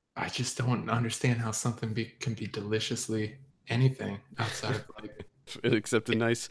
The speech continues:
Speaker 2: like, a
Speaker 1: <laughs> Yeah, it's like
Speaker 2: nice
Speaker 1: a
Speaker 2: flambe.
Speaker 1: Yeah, a flambe or maybe a casserole, you know, who knows? That I can say,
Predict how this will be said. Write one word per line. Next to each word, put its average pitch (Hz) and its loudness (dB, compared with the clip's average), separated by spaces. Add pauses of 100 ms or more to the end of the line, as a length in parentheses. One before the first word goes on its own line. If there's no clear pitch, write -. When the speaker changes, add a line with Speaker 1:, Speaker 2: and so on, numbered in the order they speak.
(260)
Speaker 2:
like, 120 2
a 117 0 (380)
Speaker 1:
<laughs> - -2
Yeah, 226 10
it's - -10
like 123 4
Speaker 2:
nice 117 -2 (140)
Speaker 1:
a - -12
Speaker 2:
flambe. 127 6 (300)
Speaker 1:
Yeah, 190 8
a 107 4
flambe 139 4
or 156 8
maybe 123 6
a - -2
casserole, 135 4
you 135 2
know, 127 4 (140)
who 180 0
knows? 165 2 (260)
That 156 6
I 120 0
can 110 -6
say, 107 2